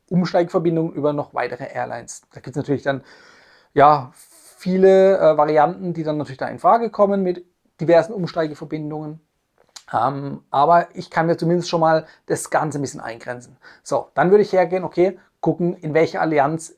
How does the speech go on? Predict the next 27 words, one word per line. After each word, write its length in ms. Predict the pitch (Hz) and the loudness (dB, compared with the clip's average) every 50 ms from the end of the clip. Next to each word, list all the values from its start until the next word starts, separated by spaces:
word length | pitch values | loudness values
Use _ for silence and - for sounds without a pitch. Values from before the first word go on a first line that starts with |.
| _ _ | _ _
sind 440 | - - - 160 160 160 147 - - | -8 -4 -2 -2 -2 -2 -4 -8 -12
die 60 | 143 | -10
meisten 420 | 131 135 123 123 131 131 - - 151 | -6 -4 -4 -4 -4 -4 -6 -6 -6
dieser 220 | 135 120 - 131 | -6 -6 -6 -8
Airlines 340 | 120 120 120 123 127 127 - | -8 -8 -10 -10 -10 -4 0
oder 220 | 160 160 160 151 | 2 4 4 4
welche 400 | 127 151 147 - 196 180 170 - - | 2 0 -2 -2 -2 -2 -2 -4 -6
von 180 | - 170 151 | -6 -6 -4
diesen 200 | 143 170 147 165 | -4 -4 -6 -4
Airlines 400 | 143 143 143 143 156 160 156 - | -2 -2 0 0 -2 -4 -6 -4
würde 180 | 151 156 160 165 | -4 -4 -2 -4
ich 140 | 160 156 170 | -6 -8 -8
am 100 | 160 143 | -6 -4
liebsten 380 | 143 139 143 - - - 135 | -4 -4 -6 -10 -16 -16 -16
fliegen. 400 | - - - 113 113 - - - - | -16 -16 -16 -16 -16 -16 -18 -20 -20
Also 240 | - - - - 113 | -20 -20 -20 -12 -10
welche 220 | 135 151 147 - | -8 -8 -8 -10
sagt 260 | - - 165 151 - | -4 -2 -2 -2 -2
mir 80 | - 143 | -4 -6
da 80 | 135 139 | -6 -4
am 40 | 135 | -4
meisten 300 | 135 131 - - 147 135 | -4 -6 -6 -10 -16 -16
zu, 320 | - - 226 240 247 247 _ | -10 -8 -6 -6 -6 -6 _
welches 260 | - - - - 117 - | -16 -20 -20 -20 -20 -6
Bordprodukt, 640 | - 196 214 208 - _ 196 196 208 202 - _ | -2 -2 -2 -2 -4 _ -8 -6 -6 -8 -8 _
also 220 | - - - - - | -18 -16 -16 -18 -20
Flugzeug, 560 | - _ - 185 180 - - 190 190 185 185 | -18 _ -12 -10 -10 -6 -2 0 0 0 -2